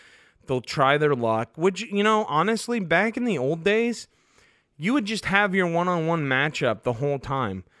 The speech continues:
So could you imagine being a left tackle and going up against Khalil Mack and he lines up against you and you're like, "Okay, I, you know, I got, this, this is my matchup for the night." And then the right tackle's over there going, "Huh,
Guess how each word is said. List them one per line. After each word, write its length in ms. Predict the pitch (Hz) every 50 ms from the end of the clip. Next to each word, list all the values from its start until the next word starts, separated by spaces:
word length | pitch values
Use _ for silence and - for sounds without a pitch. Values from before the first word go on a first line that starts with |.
| _ _ _ _ _ _
So 380 | - - - 190 190 180 175 165
could 200 | 147 - 196 185
you 100 | 208 233
imagine 420 | 233 226 226 226 208 196 196 190
being 160 | 185 190 180
a 100 | 170 156
left 280 | 151 156 160 175 - -
tackle 440 | 175 160 151 151 156 - - 170 165
and 160 | 160 147 139
going 200 | 147 151 156 156
up 140 | 151 147 151
against 320 | 147 135 143 143 147 -
Khalil 300 | - 147 147 147 143 143
Mack 340 | 135 131 131 135 143 143 -
and 80 | 135 127
he 80 | 123
lines 300 | 123 127 131 139 143 131
up 140 | 143 131 135
against 340 | 131 123 135 135 135 - -
you 140 | 143 143 143
and 100 | 131 120
you're 100 | 117 117
like, 220 | 113 113 95 -
"Okay, 340 | 120 - 127 123 101 90 - _ _ _ - - - - - _ _ _ _ _ -
I, 320 | - 120 131 135 127 127
you 180 | 131 131 131 120
know, 240 | 113 104 104 104 82
I 120 | 98 120
got, 320 | 120 131 120 101 117 120
this, 160 | 117 123 120 107
this 240 | 123 135 127 117
is 100 | 127 131
my 160 | 127 135 135 139
matchup 500 | 135 131 127 127 123 - 127 113 104 -
for 220 | - 117 110 110 104 101 101 95 87 82 76 82 101
the 120 | 123 120
night." 380 | 117 113 110 101 98 98 - - _ _
And 220 | - 143 143 151 151
then 480 | 151 147 143 135 131 131 127 127 123
the 100 | 131 131
right 300 | 123 131 135 147 156 139
tackle's 500 | 127 143 127 127 127 - 139 127 117 117
over 200 | 123 123 117 120
there 160 | 120 123 123
going, 240 | 117 120 117 113 113
"Huh, 400 | - - - - 240 247 233 175